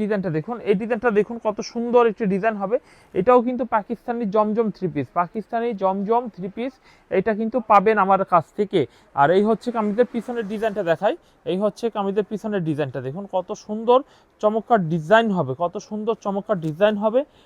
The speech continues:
এই হচ্ছে কামিজের সালোয়ারের কাপড় হবে। এই হচ্ছে কামিজের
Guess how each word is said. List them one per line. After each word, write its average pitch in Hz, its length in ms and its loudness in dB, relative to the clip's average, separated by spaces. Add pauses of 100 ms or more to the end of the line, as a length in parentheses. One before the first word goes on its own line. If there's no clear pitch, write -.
(140)
এই 185 160 0
হচ্ছে 208 200 0 (100)
কামিজের 202 300 0 (100)
সালোয়ারের 208 460 4
কাপড় 214 320 2
হবে। 226 180 6 (420)
এই 180 120 4
হচ্ছে 208 280 0
কামিজের 202 300 2